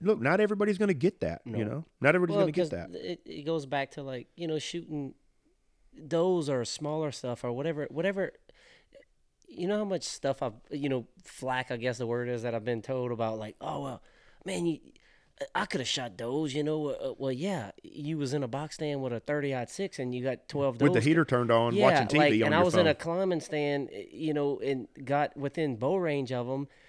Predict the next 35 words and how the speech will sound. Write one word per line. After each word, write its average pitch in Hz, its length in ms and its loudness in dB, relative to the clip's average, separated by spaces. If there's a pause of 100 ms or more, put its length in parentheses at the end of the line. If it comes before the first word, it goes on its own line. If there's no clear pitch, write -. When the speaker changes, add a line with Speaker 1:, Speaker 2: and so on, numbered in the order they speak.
(240)
Speaker 2:
It - 120 -16
w-, 117 200 -8
didn't 117 380 0
get, 196 340 0 (140)
you 180 120 0
know, 185 120 4
winded, 151 500 0
didn't 147 240 -4
get 180 220 -4
picked 175 260 -8
up, 139 360 -2
you - 100 -2
Speaker 1:
Yeah. - 80 2
Speaker 2:
know, 135 120 0
picked 147 220 -6
off 147 160 -2
out - 160 -10
of 143 60 -4
the 156 80 -2
tree 135 260 -4
or 131 80 0
whatever 131 300 -2
it 127 40 -4
is. 151 200 -2
And, 117 160 0 (360)
and, 151 200 2 (1080)
and 135 280 -10 (300)
they, 170 540 0
they 160 240 4
don't 196 220 2 (220)
have 160 340 -8
that 117 200 -6 (240)
personal, 113 640 -4 (180)
I 123 120 -8
guess, 123 400 -4